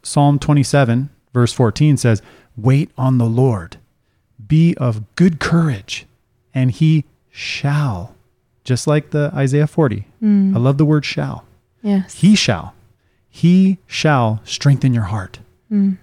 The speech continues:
Speaker 1: Wait, I say, on
Speaker 2: On
Speaker 1: the
Speaker 2: the
Speaker 1: Lord.
Speaker 2: Lord.
Speaker 1: Amen?
Speaker 2: Amen.
Speaker 1: <laughs>
Speaker 2: I love it.
Speaker 1: Amen. So, you know, if you actively wait on the Lord,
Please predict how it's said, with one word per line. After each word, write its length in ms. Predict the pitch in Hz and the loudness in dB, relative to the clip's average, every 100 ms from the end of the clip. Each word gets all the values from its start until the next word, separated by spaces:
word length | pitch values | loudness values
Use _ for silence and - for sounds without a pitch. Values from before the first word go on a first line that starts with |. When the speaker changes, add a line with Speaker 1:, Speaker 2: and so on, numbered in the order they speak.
| - | -2
Speaker 1:
Wait, 480 | 120 180 151 - - _ _ - | 2 2 2 -6 -20 _ _ -10
I 100 | 101 | -8
say, 420 | - 95 85 95 _ _ _ - | -8 -10 -14 -20 _ _ _ -4
on 180 | 104 98 | 0 2
Speaker 2:
On 60 | |
Speaker 1:
the 80 | 95 | 0
Speaker 2:
the 60 | 95 | -2
Speaker 1:
Lord. 840 | 92 92 98 120 - 190 185 185 | -2 0 2 4 2 0 -2 -4
Speaker 2:
Lord. 200 | 190 - _ _ _ _ _ - | -6 -10 _ _ _ _ _ -6
Speaker 1:
Amen? 380 | 190 98 110 - | -2 2 2 4
Speaker 2:
Amen. 580 | 208 202 185 185 208 202 | 2 2 0 0 -2 -2
Speaker 1:
<laughs> 920 | 98 95 - - - - _ - 208 - | -2 -2 -4 -16 -20 -20 _ -4 -4 -2
Speaker 2:
I 140 | - | -2
love 280 | 214 208 196 | 0 0 0
it. 220 | 190 180 - - - - 131 | -2 -4 -6 -16 -20 -6 2
Speaker 1:
Amen. 420 | 120 127 165 131 | 4 4 4 4
So, 260 | - 139 - - - - _ | 4 2 0 -12 -20 -20 _
you 100 | 139 | 2
know, 180 | 143 139 | 4 4
if 240 | 139 127 | 2 0
you 140 | 147 165 | 2 2
actively 520 | 147 156 165 143 147 | 0 0 0 0 0
wait 220 | 135 147 | 2 4
on 120 | 147 | 4
the 60 | 139 | 4
Lord, 400 | 131 139 110 110 | 4 4 4 0